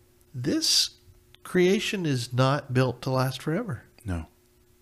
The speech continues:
Speaker 1: You know, there's a ticking clock. That's, that's crazy. I mean, we're gonna be dead, probably. I, but, uh, that's interesting. I don't know. You know, I don't know. The,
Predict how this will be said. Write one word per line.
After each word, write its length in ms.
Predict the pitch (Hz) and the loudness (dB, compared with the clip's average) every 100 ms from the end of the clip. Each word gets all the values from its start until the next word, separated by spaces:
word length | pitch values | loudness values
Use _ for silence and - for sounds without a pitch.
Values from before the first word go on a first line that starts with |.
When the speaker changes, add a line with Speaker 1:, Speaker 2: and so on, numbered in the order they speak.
| _ _ _ _ - | _ _ _ _ -8
Speaker 1:
You 100 | 110 | -6
know, 240 | 123 170 - | -6 -8 -8
there's 180 | 117 127 | -2 0
a 60 | 190 | 0
ticking 420 | - 120 147 160 | 2 2 2 -4
clock. 500 | - 196 247 - - - _ _ _ _ _ - - _ - - - - - | -2 -2 -2 -8 -12 -20 _ _ _ _ _ -20 -20 _ -20 -20 -20 -20 -16
That's, 240 | - - | -8 -8
that's 240 | 101 120 | -6 -8
crazy. 600 | - 117 120 139 110 95 - _ _ _ _ _ - | -6 -6 -6 -6 -10 -12 -18 _ _ _ _ _ -4
I 80 | 110 | 0
mean, 180 | 101 92 | 2 6
we're 200 | 117 160 | 6 6
gonna 200 | 117 90 | 4 0
be 120 | 87 | -4
dead, 340 | 87 85 92 - _ - | -6 -6 -8 -12 _ -8
probably. 600 | 85 80 - 95 117 - _ - - | -6 -6 -8 -6 -6 -8 _ -18 -12
I, 160 | 85 - - - _ _ - _ _ - - - - - - - - - | -12 -14 -20 -20 _ _ -20 _ _ -20 -20 -16 -16 -16 -16 -20 -14 -6
but, 280 | 82 90 - | -4 -4 -8
uh, 260 | 85 202 185 - - - _ - - | -8 -8 -10 -12 -20 -20 _ -20 4
that's 180 | 151 160 | 8 10
interesting. 440 | 196 180 139 113 113 | 10 10 6 8 8
I 80 | |
don't 120 | 117 120 | 8 8
know. 180 | 123 101 | 6 6
You 120 | 107 | 4
know, 60 | |
I 100 | 107 | 2
don't 140 | 107 104 | 2 2
know. 200 | 104 98 - - | 0 0 -6 -6
The, 160 | 117 | -2